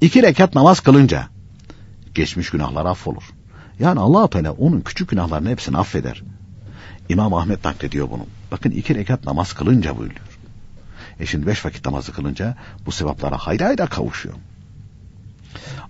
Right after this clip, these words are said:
Amr İbn As Hazretleri'nin oğlu Abdullah bin Amr İbn As Hazretleri haber veriyor. Resulullah sallallahu aleyhi ve sellem Efendimiz buyurdu ki, "Bir kimse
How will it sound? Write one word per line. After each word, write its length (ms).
Amr 220
İbn 160
As 200
Hazretleri'nin 600
oğlu 440
Abdullah 460
bin 200
Amr 240
İbn 220
As 260
Hazretleri 400
haber 280
veriyor. 300
Resulullah 300
sallallahu 520
aleyhi 180
ve 60
sellem 220
Efendimiz 300
buyurdu 220
ki, 220
"Bir 140
kimse 360